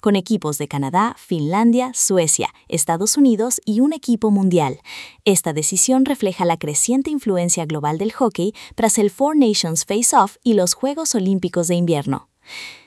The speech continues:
Lo que sigue pone toda la situación en contexto, ya que el comisionado adjunto Bill Daly confirma que los jugadores rusos serán elegibles para el equipo mundial,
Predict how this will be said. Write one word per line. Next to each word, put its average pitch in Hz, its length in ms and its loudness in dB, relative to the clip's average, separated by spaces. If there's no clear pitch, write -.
Lo 254 140 4
que 262 140 -2
sigue 359 280 0
pone 208 280 2
toda 214 260 -2
la 277 100 -2
situación 156 500 -2
en 170 100 -4
contexto, 214 560 -2
ya 185 180 4
que 175 100 0
el 160 120 2
comisionado 165 580 -2
adjunto 165 480 0
Bill 165 260 4
Daly 175 440 2
confirma 302 500 0
que 254 100 -2
los 185 140 2
jugadores 160 580 -2
rusos 233 360 -2
serán 196 280 0
elegibles 185 580 0
para 147 160 -4
el 139 60 -4
equipo 156 360 -2
mundial, 214 420 2